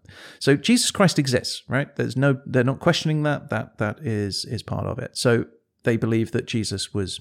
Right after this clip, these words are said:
mortal. Uh, he was born of a virgin, that he healed the sick and gave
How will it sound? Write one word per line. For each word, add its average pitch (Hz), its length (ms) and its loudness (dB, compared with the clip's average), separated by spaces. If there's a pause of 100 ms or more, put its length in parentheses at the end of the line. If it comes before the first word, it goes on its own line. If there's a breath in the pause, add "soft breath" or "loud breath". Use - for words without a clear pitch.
mortal. 139 480 2 (140)
Uh, 123 120 -2
he 113 100 -2
was 113 120 -2
born 131 260 2
of 120 80 4
a 120 60 4
virgin, 117 420 4 (200)
that 113 240 0
he 120 340 0
healed 139 320 4
the 127 80 -2
sick - 460 -2 (240)
and 113 280 0
gave 110 540 0